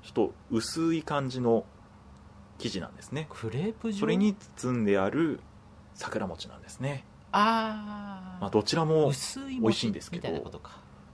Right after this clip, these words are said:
Speaker 1: まあ、僕、僕としてはどちらかというと、あの、関西、滋賀出身なので、やっぱり馴染みのあるのは、道明寺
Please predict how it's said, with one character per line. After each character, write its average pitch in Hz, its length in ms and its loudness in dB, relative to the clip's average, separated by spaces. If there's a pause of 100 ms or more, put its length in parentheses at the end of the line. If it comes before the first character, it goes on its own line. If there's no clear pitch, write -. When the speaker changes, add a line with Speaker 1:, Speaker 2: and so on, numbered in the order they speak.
Speaker 1:
ま 160 80 -2
あ、 - 20 0
僕、 113 200 -2 (380)
僕 - 280 0
と 240 160 0
し - 140 -4
て 233 180 2
は 214 160 6
ど 147 140 0
ち - 100 -8
ら 185 100 2
か 180 120 2
と 170 160 0
い 165 80 2
う 160 40 -2
と、 147 360 4 (1300)
あ 104 100 -2
の、 80 300 -4 (560)
関 117 200 4
西、 85 220 -6 (120)
滋 - 200 6
賀 131 120 6
出 - 340 -6
身 98 80 -2
な 95 100 -2
の 67 120 -8
で、 67 260 -8 (880)
や - 60 -20
っ - 100 -20
ぱ 165 100 0
り 107 220 -2 (480)
馴 101 140 0
染 117 140 0
み 120 80 0
の 123 160 4
あ 120 40 6
る 110 120 0
の 101 100 0
は、 123 340 0 (840)
道 120 200 12
明 95 240 2
寺 - 200 -12